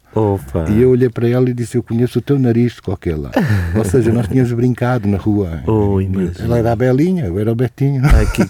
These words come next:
Speaker 1: coisa.
Speaker 2: <laughs> É assim, mas uns encontros que a gente,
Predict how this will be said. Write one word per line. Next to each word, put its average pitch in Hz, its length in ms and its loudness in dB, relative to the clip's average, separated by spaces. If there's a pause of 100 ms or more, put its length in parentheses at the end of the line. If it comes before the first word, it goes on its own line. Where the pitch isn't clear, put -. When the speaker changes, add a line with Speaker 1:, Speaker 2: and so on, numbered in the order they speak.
(140)
Speaker 1:
coisa. 92 680 2
Speaker 2:
<laughs> - 240 -18 (340)
É 95 300 -2
assim, 110 280 0
mas 110 280 -2
uns 110 360 -2
encontros 120 520 -2
que - 80 -4
a 117 40 0
gente, 120 320 -6